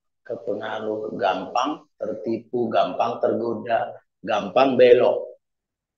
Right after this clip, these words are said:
Makanya kita ya harus berada di komunitas. Supaya apa? Bisa diingetin, bisa diselamatkan,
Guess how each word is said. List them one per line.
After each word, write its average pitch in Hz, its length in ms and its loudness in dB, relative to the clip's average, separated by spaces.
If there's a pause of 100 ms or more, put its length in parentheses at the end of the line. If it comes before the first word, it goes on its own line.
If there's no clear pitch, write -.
(440)
Makanya 117 640 4
kita - 480 2 (160)
ya 202 160 6
harus 226 240 4
berada 226 320 6
di - 40 0
komunitas. 220 680 4
Supaya 202 320 4
apa? 202 320 4 (240)
Bisa 123 240 -6
diingetin, 113 1040 -6 (400)
bisa 127 240 4
diselamatkan, 110 1120 2